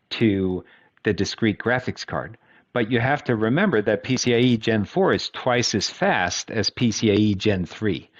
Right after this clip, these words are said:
So if they choose to, they can actually use only eight lanes for the discrete graphics card, but still have the same bandwidth as sixteen lanes of P C I E Gen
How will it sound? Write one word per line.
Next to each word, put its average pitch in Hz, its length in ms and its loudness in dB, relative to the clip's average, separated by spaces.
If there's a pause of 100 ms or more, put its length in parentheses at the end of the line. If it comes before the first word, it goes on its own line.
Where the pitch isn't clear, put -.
(320)
So - 160 0
if 120 220 2
they 110 300 4
choose - 440 0
to, 104 240 2
they 107 160 2
can 110 200 0
actually 107 520 2 (280)
use 117 300 2
only 120 360 2
eight 160 320 0
lanes 101 260 0
for 110 140 -2
the 98 160 -2
discrete 98 480 -4
graphics 120 480 -4
card, 92 320 -2
but 104 160 -2
still 202 440 0
have 117 440 -4 (360)
the 110 100 0
same 165 400 2
bandwidth 107 600 0 (340)
as 104 160 -2
sixteen 120 640 0
lanes 98 280 0
of - 140 -12
P 101 160 -8
C 98 160 -2
I 95 60 4
E 95 180 0
Gen 87 400 -2